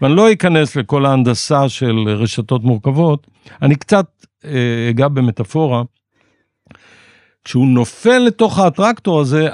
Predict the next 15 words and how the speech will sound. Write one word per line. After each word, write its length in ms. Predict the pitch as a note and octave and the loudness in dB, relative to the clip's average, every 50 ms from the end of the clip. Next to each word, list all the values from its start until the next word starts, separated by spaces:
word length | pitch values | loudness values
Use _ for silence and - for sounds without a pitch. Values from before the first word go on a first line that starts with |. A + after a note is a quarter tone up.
| - | -4
מה 280 | - C#3 B2+ D3 F3 G3+ | -2 0 2 2 2 0
קורה 340 | G3+ - G#3+ F#3 C#3+ B2 A2 | 0 0 2 2 2 2 0
בעצם? 360 | G#2 A2 G#2+ G#2+ - - B2+ | 0 0 -2 -2 -2 -2 -2
איך 120 | C#3 D3+ C3+ | -2 0 0
זה 100 | F3+ G3+ | 2 2
מתבטא 560 | G3 F#3 D3 B2+ A#2 C#3 - - - F#3 E3+ | 2 2 2 0 -2 -4 -2 -2 -2 0 2
מבחינת 460 | D#3 C#3 A#2 G#2 - C3 C3+ C3+ C3 D3+ | 2 0 0 0 0 0 0 0 -2 -2
הנסיין? 540 | C3+ B2 A#2+ - - - F#2+ E2 D#2+ - G2 - _ - - - - _ _ - | -2 -2 -2 -4 -4 -8 -8 -8 -8 -10 -12 -14 _ -20 -20 -20 -20 _ _ -2
הוא 120 | C3 A2 | 0 2
רואה 180 | B2 D#3 A3 A3+ | 2 2 2 0
פתאום 720 | - A3 G#3 D#3+ - A3+ B3 A#3+ A3 G#3 G#3 G#3 F#3+ - _ | 0 -2 -2 0 2 2 2 4 4 2 2 0 0 -4 _
שרשת 960 | - - - C#3+ C3 A#2+ A#2+ A#2 B2 - A#2+ G#2+ C#3+ F#3 F#3 - G#3+ G3 - | -10 -4 -2 0 0 2 2 0 0 -2 -2 0 0 0 0 0 -2 -2 -2
של 200 | - - E3 D3 | -2 -4 -2 -2
תאי 320 | B2 - D3 C#3+ D3+ E3 G3 | -2 -2 -4 -4 -2 -2 -4
עצב 340 | G#3+ - - - F3+ E3 | -4 -6 -4 -4 -2 -2